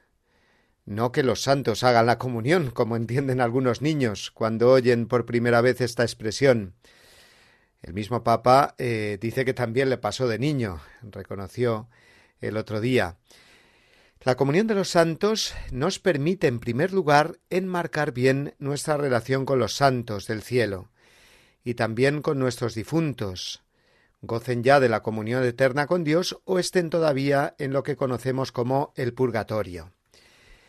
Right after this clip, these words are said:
El Papa comenzó explicando el dogma de la comunión de los santos, advirtiéndonos del peligro que hay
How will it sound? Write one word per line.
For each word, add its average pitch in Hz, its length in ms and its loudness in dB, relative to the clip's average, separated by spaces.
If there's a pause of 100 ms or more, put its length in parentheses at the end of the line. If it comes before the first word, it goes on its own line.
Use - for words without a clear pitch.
(560)
El 101 180 -14
Papa 139 440 4
comenzó 127 480 0
explicando 131 640 0
el 123 140 4
dogma 135 380 2
de 113 100 -4
la 110 100 -2
comunión 120 340 -4
de 147 100 -2
los 151 160 -2
santos, 165 420 -2
advirtiéndonos 135 880 -2
del 127 160 -2
peligro 127 400 -2
que 139 120 4
hay 170 320 2